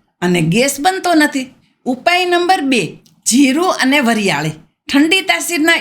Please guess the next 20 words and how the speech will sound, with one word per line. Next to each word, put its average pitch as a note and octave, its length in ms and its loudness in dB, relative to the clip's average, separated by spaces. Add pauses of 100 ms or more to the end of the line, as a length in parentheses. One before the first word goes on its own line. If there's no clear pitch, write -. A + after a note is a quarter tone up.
યોદ્ધાઓ. F#3+ 540 0 (420)
અજમો G3+ 420 2
જેમ B3 280 0
ગરમ G3+ 300 2
તાસીરનો B3+ 500 0
છે, F4+ 180 -2 (460)
તેમ G#3 240 2
જીરું A#3 500 2
અને G#3+ 200 0
વરિયાળી G3 500 0
ઠંડી F4+ 380 -2
તાસીરના D#4+ 520 -2
છે C#4+ 100 0 (420)
અને G3+ 180 2 (100)
પાચનમાં A#3 640 0
મદદ G#3+ 320 0
કરે E3+ 260 0
છે. D#3+ 160 -4 (400)
જીરું C4+ 440 2
પાણી, G3 340 -2